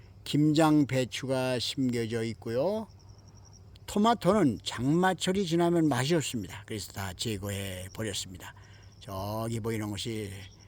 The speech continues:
땅콩, 저, 가지와 생강이 심겨져 있고요. 또 팥이 심겨져 있습니다.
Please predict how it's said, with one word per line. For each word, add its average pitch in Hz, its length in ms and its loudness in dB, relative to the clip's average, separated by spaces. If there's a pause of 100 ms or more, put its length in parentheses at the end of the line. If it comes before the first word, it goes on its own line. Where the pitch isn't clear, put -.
(280)
땅콩, 113 1000 -4 (140)
저, 95 560 -12 (1000)
가지와 123 760 0
생강이 220 680 0
심겨져 113 540 -2
있고요. 113 460 -6
또 143 320 0 (840)
팥이 240 400 8
심겨져 107 400 4
있습니다. 82 440 -4